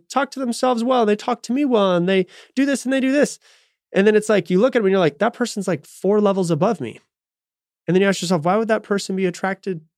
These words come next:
to this person that you are?" Well, then what I need to do is I need to look at that list of what I want in the perfect partner,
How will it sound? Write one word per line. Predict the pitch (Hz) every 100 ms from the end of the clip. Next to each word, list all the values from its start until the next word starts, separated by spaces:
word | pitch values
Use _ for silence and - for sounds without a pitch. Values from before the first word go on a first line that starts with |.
| _
to | -
this | 202 294
person | - 120 - 110
that | 110 -
you | 113
are?" | - - _ -
Well, | 202
then | 240 208 196
what | 196 -
I | 160 254
need | 240
to | -
do | 143
is | 139
I | 151
need | 156
to | 139
look | 127 196 220
at | 202
that | 170 151
list | 151 208 180 180 - - _ - - _ -
of | 151
what | 156 165
I | 139
want | 131 240 277
in |
the | 170
perfect | - 143 131
partner, | 131 120 131